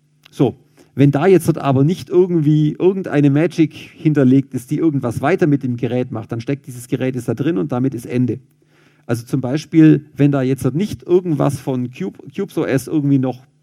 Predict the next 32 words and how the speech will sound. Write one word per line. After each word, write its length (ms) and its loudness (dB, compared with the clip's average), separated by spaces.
gebastelt 480 2
worden 300 -6
wäre, 340 -2
um, 380 0
äh, 260 -2
die, 360 -10
die 120 -2
Mausbewegungen 840 2
hier 220 0
irgendwie 380 -2
an 120 -2
die 100 0
dom 180 -4
null 220 0
weiterzuleiten, 840 -4
dann 160 -8
würde 160 -2
die 120 0
Maus 260 -2
einfach 320 -8
nicht 180 -10
funktionieren. 640 -8
Punkt, 220 -12
aus, 180 -12
Ende. 340 -10
Weil, 360 4
wie 160 -8
gesagt, 380 -2
der 80 0
Maustreiber 640 -2
und 180 -4
die, 220 -8